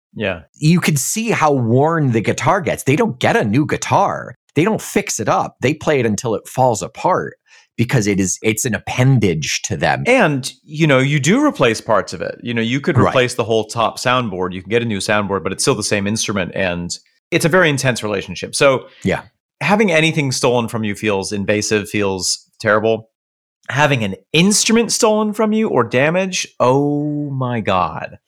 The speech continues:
Speaker 2: Yeah.
Speaker 1: And I'm sure that Martin Barr's mandolin was also not a cheap.
Speaker 2: Probably not. At this point, they had the money. Yeah.
Speaker 1: Very well made, very, very, very expensive mandolin.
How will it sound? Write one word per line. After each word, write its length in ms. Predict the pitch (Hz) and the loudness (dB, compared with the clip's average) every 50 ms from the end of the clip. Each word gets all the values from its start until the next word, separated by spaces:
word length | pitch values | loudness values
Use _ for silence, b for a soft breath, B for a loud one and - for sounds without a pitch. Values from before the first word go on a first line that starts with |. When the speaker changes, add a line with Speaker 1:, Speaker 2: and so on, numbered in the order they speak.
| b b b | b b b
Speaker 2:
Yeah. 220 | b 71 64 65 - | b -2 -2 0 0
Speaker 1:
And 120 | 127 135 | 2 4
I'm 160 | 143 160 165 | 4 2 2
sure 420 | 160 - - 233 226 190 143 123 120 | 0 -2 -2 0 2 4 4 4 2
that 200 | 101 117 113 - - _ _ _ - | 2 -2 -4 -4 -8 _ _ _ -16
Martin 600 | 110 95 107 110 113 123 160 190 180 196 196 180 | -12 -8 -4 0 2 2 2 2 0 -2 -2 0
Barr's 300 | 156 160 156 156 156 143 | 2 2 2 2 2 0
mandolin 600 | 143 139 139 135 127 127 123 127 123 110 95 90 92 - | -2 -2 -2 0 -2 -2 0 0 0 0 -2 -4 -4 -4
was 160 | - 107 98 | -4 -2 0
also 280 | 113 110 110 - 117 110 | 2 2 2 0 -2 -2
not 340 | 107 107 104 104 104 - - - _ _ _ _ _ _ _ | 0 0 2 0 0 -2 -4 -12 _ _ _ _ _ _ _
a 80 | - 101 | -8 -6
cheap. 380 | - - - 113 - - _ _ _ _ _ _ _ _ _ _ _ _ _ _ _ _ _ | -6 -6 -8 -8 -8 -12 _ _ _ _ _ _ _ _ _ _ _ _ _ _ _ _ _
Speaker 2:
Probably 380 | - 107 98 98 82 69 67 69 | -2 -2 -2 -2 -2 -6 -6 -4
not. 380 | 73 82 87 85 71 - - | -4 -2 -2 -2 -4 -4 -6
At 120 | 90 85 - | -8 -6 -4
this 140 | 92 85 | -6 -6
point, 340 | - - - 90 78 73 - - | -4 -2 -2 -2 -2 -2 -2 -2
they 100 | 82 85 | -2 0
had 240 | 107 95 90 87 | 0 0 0 0
the 60 | 73 73 | 0 0
money. 640 | 73 82 87 90 73 65 65 69 73 73 - _ _ | 0 0 0 0 -2 -4 -6 -6 -8 -8 -10 _ _
Yeah. 340 | - 90 87 85 80 - - | -4 -2 -2 -2 -2 -2 0
Speaker 1:
Very 260 | 98 123 117 120 127 127 | 2 4 4 4 4 2
well 260 | 113 120 117 117 117 | 2 2 2 2 2
made, 420 | 113 107 104 101 101 101 95 87 | 0 0 -2 -2 -2 -4 -4 -4
very, 220 | 101 107 104 107 107 | -2 0 2 2 0
very, 220 | - 101 98 95 | 0 -2 -2 -2
very 280 | 85 95 95 92 92 85 - _ _ _ _ - | 0 -2 -2 -2 -4 -6 -12 _ _ _ _ -10
expensive 520 | 90 98 - - - - 101 90 - 87 85 | -10 -10 -10 -8 -4 -4 -4 -4 -6 -10 -10
mandolin. 420 | 87 85 80 92 - - - - | -10 -10 -10 -10 -12 -12 -12 -14